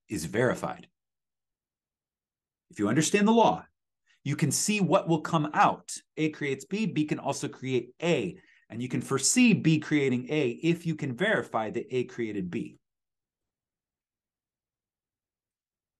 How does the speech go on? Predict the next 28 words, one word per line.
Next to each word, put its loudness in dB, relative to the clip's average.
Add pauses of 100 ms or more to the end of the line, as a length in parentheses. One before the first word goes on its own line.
(580)
This 4
is 6
where 8
he 2
applies 4
it -2
to -10
the 0
idea 0
of -6
prayer. -6 (1600)
If 2
you 8
knew 6 (380)
how 2
you 4
would 2
feel, -2 (800)
how -2
you 0
would 0
feel -4 (1200)
were 0
you 6
to -2
realize 2
your 2
objective -8